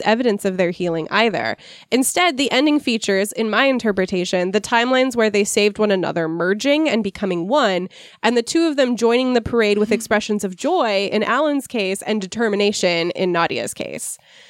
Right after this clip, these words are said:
Speaker 1: Um, so if nothing about their relationship to gender or gender expression changes despite it initially violating gender norms,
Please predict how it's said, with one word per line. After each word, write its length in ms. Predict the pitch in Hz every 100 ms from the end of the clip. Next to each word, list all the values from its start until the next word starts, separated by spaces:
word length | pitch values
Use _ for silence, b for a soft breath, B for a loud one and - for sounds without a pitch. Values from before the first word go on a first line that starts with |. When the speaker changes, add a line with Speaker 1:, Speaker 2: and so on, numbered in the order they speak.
| B B
Speaker 1:
Um, 340 | - 240 214 -
so 180 | - 349
if 80 |
nothing 340 | 330 339 403 466
about 240 | 359 285 277
their 100 | 269
relationship 600 | 240 220 240 233 226 -
to 100 | 208
gender 360 | 202 196 190
or 140 | 180 196
gender 300 | 208 196 190
expression 480 | - 180 180 175
changes 520 | 180 302 359 254 214 -
despite 460 | 196 - 202 196
it 120 | - 202
initially 460 | 190 196 - 190
violating 580 | 175 175 180 180 175 180
gender 260 | 180 170 165
norms, 480 | 208 311 233 202